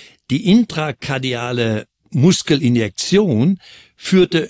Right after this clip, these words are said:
zu einer extrem begrenzten Expression des gewünschten Zielproteins, praktisch nur in den Zellen unmittelbar eine Nadelspur.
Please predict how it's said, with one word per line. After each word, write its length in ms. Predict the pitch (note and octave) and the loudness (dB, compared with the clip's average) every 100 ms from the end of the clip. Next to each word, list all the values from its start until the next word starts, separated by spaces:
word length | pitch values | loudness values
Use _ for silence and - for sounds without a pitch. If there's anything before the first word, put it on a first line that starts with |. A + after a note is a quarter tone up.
| - | -8
zu 220 | - E3 | -4 -2
einer 340 | C3+ C#3 B2+ | 0 -2 -4
extrem 560 | A2+ G2+ - C#3+ D#3+ F#3 | -8 -10 -8 -2 0 0
begrenzten 600 | F#3 A#2+ C3 C#3+ - E3 | -2 -2 -4 -4 -8 -10
Expression 760 | C3+ - - G#2 - B2 C3+ | -10 -10 -10 -8 -4 -4 -4
des 180 | C#3+ - | -4 -4
gewünschten 480 | C#3+ B2 D3+ - E3+ | -2 -2 -4 -4 -6
Zielproteins, 920 | - F#3+ D#3 C#3 A2+ F#2+ F2+ E2+ - | -2 -4 -4 -6 -8 -10 -14 -12 -12
praktisch 600 | - - D3+ - C#3+ - | -10 -8 -8 -6 -6 -4
nur 460 | D3 E3+ F3+ F#3+ F#3+ - _ _ | -4 -2 -2 -4 -6 -12 _ _
in 160 | D#3 D3 | -2 0
den 160 | C#3+ | -2
Zellen 420 | - D3+ C#3+ E3+ | -2 -2 0 0
unmittelbar 800 | - F#3 F#3 E3 E3+ D3+ D3 C#3+ | 2 4 4 2 0 -4 -6 -8
eine 180 | D3 D3 | -6 -4
Nadelspur. 840 | C3 D#3+ D#3 A2+ - - E2+ B1+ | -4 -4 -6 -8 -10 -10 -12 -12